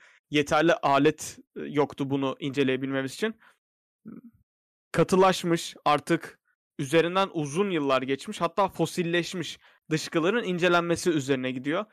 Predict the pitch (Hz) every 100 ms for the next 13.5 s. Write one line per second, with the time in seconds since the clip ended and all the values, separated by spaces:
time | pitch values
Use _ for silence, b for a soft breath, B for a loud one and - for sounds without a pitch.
0 | b b 165 160 - 208 202 180 196 190
1 | 165 160 156 151 139 143 170 156 147 143
2 | 185 - _ _ _ - 285 - - 165
3 | - 180 190 - 196 - 180 - - 156
4 | 233 - 185 175 180 175 135 170 - b
5 | b - 196 185 190 190 185 190 170 175
6 | 156 151 147 147 220 214 185 - _ b
7 | _ - 156 156 147 147 175 190 208 185
8 | 190 180 151 - 147 156 139 147 - -
9 | - 131 - 131 156 180 - 175 175 165
10 | 160 160 170 165 b - 147 156 - 175
11 | 165 165 160 160 - 156 147 170 175 175
12 | 156 156 151 165 165 165 151 160 151 143
13 | 143 127 123 135